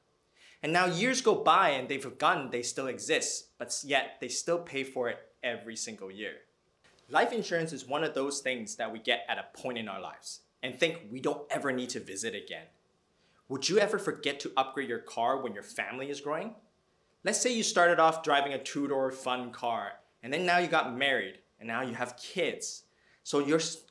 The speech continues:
gonna naturally want to look for a bigger car to store these bigger things, and safety becomes a priority in your life.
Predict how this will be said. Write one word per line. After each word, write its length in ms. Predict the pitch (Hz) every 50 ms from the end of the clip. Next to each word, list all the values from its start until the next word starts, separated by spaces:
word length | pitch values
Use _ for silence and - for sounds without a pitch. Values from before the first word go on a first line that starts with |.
| -
gonna 180 | - 214 240 226
naturally 480 | 170 143 143 147 165 160 - - 160 151
want 240 | 131 127 135 135
to 60 | 135 123
look 240 | 120 123 120 -
for 100 | - 127
a 120 | 110 - -
bigger 260 | - 117 120 127 123
car 420 | 123 - - 117 107 110 117 127
to 140 | - - -
store 340 | - - - - 135 120 117
these 180 | 113 107 95 92
bigger 400 | - _ - 127 131 127 135 123
things, 500 | - - 117 104 92 - - - - - _ _ _ _ _ -
and 120 | 127 123
safety 600 | 123 - - 185 185 180 185 - 120 104 95 - -
becomes 320 | - 117 - - 131 127 123
a 60 | 120
priority 540 | - - - 113 110 113 117 113 110 110 110
in 140 | 117 113 107
your 120 | 101 101 95
life. 360 | 90 82 - - - -